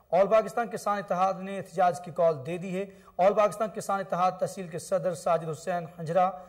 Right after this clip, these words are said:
सीनियर नायब सदर मलिक शकीर, रहमत चौधरी हमाद ने कहा कि खाद डीलर्स के पास इजाफी मकदार में खाद मौजूद है। आइए जानते हैं साजिद हुसैन हंजरा ने मजीद क्या कहा।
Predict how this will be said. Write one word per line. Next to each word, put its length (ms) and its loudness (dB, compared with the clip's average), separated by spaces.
सीनियर 280 -4
नायब 220 4
सदर 320 -2
मलिक 260 -2
शकीर, 360 -8
रहमत 320 -2
चौधरी 400 -2
हमाद 340 2
ने 140 -6
कहा 180 2
कि 120 -14
खाद 200 6
डीलर्स 280 -8
के 120 -10
पास 320 4
इजाफी 420 2
मकदार 340 2
में 140 -4
खाद 240 2
मौजूद 420 0
है। 120 0
आइए 260 4
जानते 340 0
हैं 80 -2
साजिद 260 2
हुसैन 260 -6
हंजरा 300 2
ने 120 -8
मजीद 340 -6
क्या 140 2
कहा। 220 -8